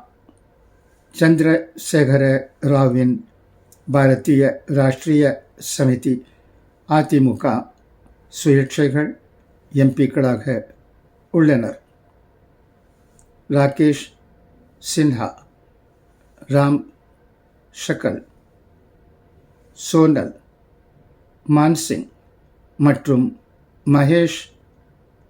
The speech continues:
ஜெத்மலானி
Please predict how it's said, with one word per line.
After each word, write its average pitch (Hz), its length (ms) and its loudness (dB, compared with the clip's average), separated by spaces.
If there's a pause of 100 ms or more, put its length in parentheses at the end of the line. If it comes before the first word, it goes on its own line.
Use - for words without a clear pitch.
(1400)
ஜெத்மலானி 135 720 0